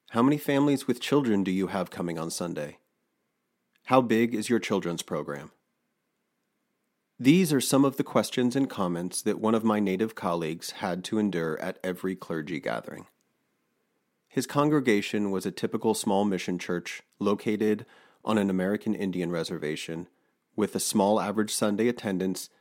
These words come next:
but a large membership base. As he would say, "All the grandmas come to church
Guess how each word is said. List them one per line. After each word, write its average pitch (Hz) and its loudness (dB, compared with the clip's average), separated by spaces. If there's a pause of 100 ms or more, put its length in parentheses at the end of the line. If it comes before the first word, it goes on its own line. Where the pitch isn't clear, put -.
(340)
but 104 2
a 98 4
large 95 2
membership 87 -4
base. - -12 (1300)
As 117 2
he 185 4
would 123 2
say, 95 0 (640)
"All 131 8
the 147 2
grandmas 120 4
come 110 0
to 104 -2
church - -4